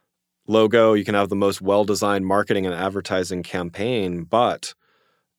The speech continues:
if it mismatches with your customers' ex-, expectations, it's actually worse than just being realistic about offering a limited set of,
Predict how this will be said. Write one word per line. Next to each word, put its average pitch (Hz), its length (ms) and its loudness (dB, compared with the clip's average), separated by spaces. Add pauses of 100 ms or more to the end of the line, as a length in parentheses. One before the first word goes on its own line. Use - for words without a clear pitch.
if - 420 0 (180)
it 110 240 0
mismatches 104 920 0
with 98 340 -2
your 98 140 -2
customers' 98 500 -2
ex-, 92 220 -4 (140)
expectations, 95 880 -6
it's 90 220 -6
actually 113 300 -2
worse 107 360 -2
than 90 180 -4
just 95 280 -6
being 95 180 -4
realistic 90 680 -4
about 90 420 -2 (480)
offering 95 400 2
a 87 60 0
limited 98 440 0
set 101 320 0 (140)
of, 90 480 -4